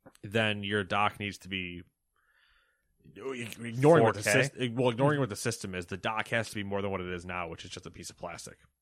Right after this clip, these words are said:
Speaker 1: It actually has to, yeah, deliver. It doesn't even necessarily need to be four K, 'cause it's not. <laughs> It,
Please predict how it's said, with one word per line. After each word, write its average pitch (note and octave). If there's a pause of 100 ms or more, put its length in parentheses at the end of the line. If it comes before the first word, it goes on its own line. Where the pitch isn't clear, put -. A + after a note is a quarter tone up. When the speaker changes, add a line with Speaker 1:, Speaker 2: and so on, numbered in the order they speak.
(1900)
Speaker 1:
It A#2
actually G#2+
has G2
to, F#2+ (140)
yeah, F2+
deliver. F2 (800)
It -
doesn't F3+
even F3+
necessarily C#3+
need A2+
to G#2
be F#2
four F#2+
K, D#2 (1700)
'cause G2+
it's F#2+
not. G#2+
<laughs> - (1800)
It, A#2